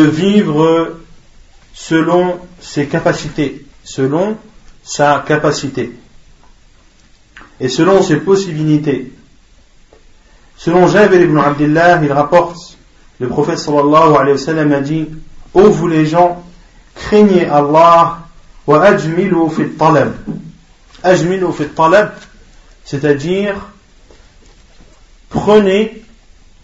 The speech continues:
le meilleur chemin pour acquérir vos biens et pour, euh,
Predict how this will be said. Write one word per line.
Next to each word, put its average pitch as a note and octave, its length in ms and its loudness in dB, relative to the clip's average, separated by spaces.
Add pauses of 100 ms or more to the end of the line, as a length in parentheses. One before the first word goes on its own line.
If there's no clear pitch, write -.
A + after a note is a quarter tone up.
(760)
le D3+ 220 2
meilleur F#3+ 460 0
chemin E3+ 560 -4 (380)
pour F#3+ 600 0 (380)
acquérir E3+ 920 -2 (500)
vos B2+ 240 -4
biens C#3+ 340 -4 (800)
et A#2+ 80 -10
pour, E3+ 540 0 (460)
euh, B2 680 -6